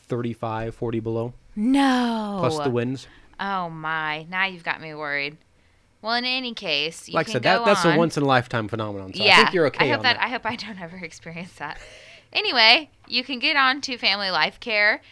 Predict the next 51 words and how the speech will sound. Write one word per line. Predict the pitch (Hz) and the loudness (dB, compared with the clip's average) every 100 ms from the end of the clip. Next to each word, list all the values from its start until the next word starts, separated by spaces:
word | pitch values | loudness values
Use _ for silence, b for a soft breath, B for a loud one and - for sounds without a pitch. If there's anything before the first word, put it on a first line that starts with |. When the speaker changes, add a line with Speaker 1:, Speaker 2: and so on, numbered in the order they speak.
| b | b
Speaker 2:
and | - 175 175 | -8 -6 -6
you | 175 | -8
can | 190 175 175 156 180 | -8 -8 -8 -10 -8
do | 208 190 | -8 -8
some | 185 | -10
bidding, | 175 170 190 269 | -4 -2 -2 -2
and | 190 | -8
you | 165 | -10
can | 165 175 170 | -10 -12 -10
bid | 165 175 | -6 -6
f-, | 170 _ - | -6 _ -8
on | 170 165 | -6 -4
a | 160 | -4
robotic | 160 170 175 175 175 | -6 -6 -2 -2 -2
vacuum. | 175 170 170 - 196 220 247 b b | -4 -4 -4 -6 -10 -10 -12 b b
It | 190 | -6
might | 180 180 156 | 0 0 2
not | 196 185 | -2 -4
be | 190 | -4
able | 185 180 | -4 -4
to | 175 | -6
shovel | 180 180 170 180 | -6 -6 -6 -8
your | 202 | -10
snow, | 240 - 156 185 | -10 -8 -8 -6
but | 196 | -8
it's | 180 - | -8 -10
still | - 254 | -12 -8
a | 277 | -8
good | 160 151 175 | -6 -8 -8
<laughs> | |
gift. | 208 180 240 - B B B | -8 -8 -10 -18 B B B
Speaker 1:
Maybe | 175 196 | 4 4
you | |
Speaker 2:
And | 196 | 2
Speaker 1:
can | 170 | 0
Speaker 2:
you | |
can | 135 | 0
Speaker 1:
attach | 165 160 | 0 0
Speaker 2:
help | |
Speaker 1:
a | 147 | 0
Speaker 2:
them. | 143 | 2
Speaker 1:
plow | 147 147 | 2 2
to | - 196 196 160 113 104 | -2 -6 -4 -4 -6 -4
the, | 113 110 104 | -2 -2 -2
uh, | |
Speaker 2:
That's | 101 240 262 | 0 -2 -2
what | 233 | -4
I | 226 | -4
kinda | 226 220 170 | -4 -8 -8
was | 147 147 | -10 -10
wondering. | 139 135 139 - | -10 -10 -10 -12